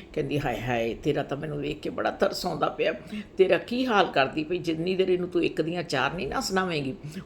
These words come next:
ਉਨੀ ਦੇਰ ਇਹਨੇ ਤੇਰੇ ਕਾਬੂ ਨਹੀਂ ਆਉਣਾ।" ਉਹਨੇ ਕਿਹਾ ਕਿ ਇਹਦਾ ਮਤਲਬ ਆਂਟੀ ਤੁਹਾਡੀ ਨੂੰਹ ਨੇ ਤੁਹਾਨੂੰ ਇੱਕ ਦੀਆਂ ਚਾਰ ਨਹੀਂ ਸੁਣਾਈਆਂ, ਤਾਂ ਹੀ ਤੁਸੀਂ ਉਹਨੂੰ ਪੇਕੇ ਕੱਢ ਦਿੱਤਾ।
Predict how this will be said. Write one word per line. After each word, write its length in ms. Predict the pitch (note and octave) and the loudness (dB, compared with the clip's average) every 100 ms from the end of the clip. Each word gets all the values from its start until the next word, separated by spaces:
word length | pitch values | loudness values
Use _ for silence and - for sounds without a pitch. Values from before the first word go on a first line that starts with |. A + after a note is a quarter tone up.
| - | 0
ਉਨੀ 240 | F3 F#3 | 4 6
ਦੇਰ 160 | F#3 F3+ | 6 4
ਇਹਨੇ 180 | F3+ | 2
ਤੇਰੇ 220 | F3 D#3 D3+ | 2 2 2
ਕਾਬੂ 380 | B2 A2+ A2+ | 0 -2 -2
ਨਹੀਂ 180 | D3+ F#3 | 0 2
ਆਉਣਾ।" 280 | D#3+ A#2 A#2 - - F#3+ - | 2 0 -6 -10 -14 -14 -6
ਉਹਨੇ 260 | F3+ F3+ F3+ | 0 2 2
ਕਿਹਾ 300 | E3+ B2+ A2+ | 2 2 0
ਕਿ 180 | - | 2
ਇਹਦਾ 200 | F#3 F3+ | 2 2
ਮਤਲਬ 200 | D#3+ D#3+ | -2 -4
ਆਂਟੀ 280 | E3 D3 A3 | -4 -2 -4
ਤੁਹਾਡੀ 400 | G#3+ F#3+ C#3 C3+ | 0 0 2 -2
ਨੂੰਹ 180 | D3+ F3+ | -2 0
ਨੇ 80 | F#3 | 0
ਤੁਹਾਨੂੰ 360 | F3+ C#3+ C3 | 0 0 2
ਇੱਕ 200 | D3+ D3+ | 0 0
ਦੀਆਂ 200 | D#3 D#3+ | -4 -4
ਚਾਰ 300 | E3 C3+ G#2+ | -4 -2 -2
ਨਹੀਂ 160 | E3+ G#3+ | 0 -2
ਸੁਣਾਈਆਂ, 420 | G3+ F3 E3 D3+ C#3 - - - | -2 -4 -4 -4 -6 -12 -18 0
ਤਾਂ 100 | G#3+ | 4
ਹੀ 140 | C4 C#4 | 4 2
ਤੁਸੀਂ 280 | B3+ - | 0 4
ਉਹਨੂੰ 120 | A#3+ A#3 | 4 10
ਪੇਕੇ 320 | G3+ G3 F#3+ | 8 8 6
ਕੱਢ 220 | F3+ F3+ | 6 6
ਦਿੱਤਾ। 360 | F#3 F3+ D3 | 4 2 -2